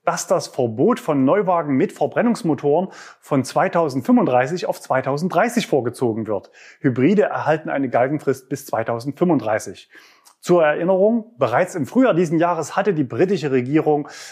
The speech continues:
das Verbrennerverbot von zweitausendvierzig auf zweitausendfünfunddreißig vorgezogen und jetzt nochmal nachgelegt.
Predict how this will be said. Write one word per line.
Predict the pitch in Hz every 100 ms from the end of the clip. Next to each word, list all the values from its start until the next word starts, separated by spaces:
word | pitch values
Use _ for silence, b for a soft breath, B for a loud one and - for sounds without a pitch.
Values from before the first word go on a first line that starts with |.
| B
das | - 135
Verbrennerverbot | - 123 123 180 185 170 143 147 143
von | - 175
zweitausendvierzig | - 156 170 151 135 131 160 160 156 -
auf | 139
zweitausendfünfunddreißig | - 117 127 120 127 - 185 143 120 120 120 -
vorgezogen | 151 139 127 147 139 151 B B _ _ -
und | 147
jetzt | 120 120 -
nochmal | 107 117 110
nachgelegt. | 117 127 - 127 101 98 -